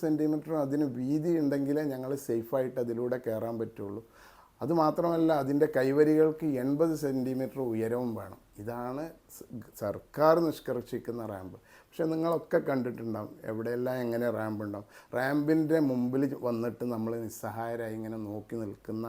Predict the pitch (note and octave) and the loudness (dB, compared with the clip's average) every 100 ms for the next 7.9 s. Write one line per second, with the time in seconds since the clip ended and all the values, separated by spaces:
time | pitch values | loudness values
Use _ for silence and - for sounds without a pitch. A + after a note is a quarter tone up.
0 | G#2+ G2+ - G#2+ G#2+ A2 G#2+ G2+ G2+ G#2 | -8 -10 -6 -6 -4 -6 -8 -8 -8 -8
1 | G#2+ A2+ C3+ - - - _ A2 A#2+ B2 | -8 -8 -10 -18 -20 -20 _ -6 -4 -2
2 | C#3 A2 A2+ A#2 B2+ D3 D#3+ D#3 E3 C#3+ | -2 -2 0 4 6 8 8 6 2 2
3 | A#2+ A#2+ A#2+ G#2 G#2 G2+ G2 A2 A#2 A2+ | 0 0 -2 -4 -8 -12 -12 -10 -8 -6
4 | D#3 F3 - C3+ B2 C3 C#3 C3+ A#2 G#2+ | -6 -8 -8 -4 -2 0 0 0 -2 -6
5 | - A#2 D3 E3+ - - B2 B2 B2 A#2+ | -10 -6 -4 -4 -6 0 2 4 4 2
6 | B2+ B2 A2+ A#2 B2+ C#3+ A#2+ G#2+ A#2 B2 | -4 -4 -4 -4 -2 -2 -2 -2 -2 0
7 | C3 C3+ B2+ B2 G#2+ G#2 G#2+ A2+ | -2 -2 -2 -2 -2 -4 -4 -4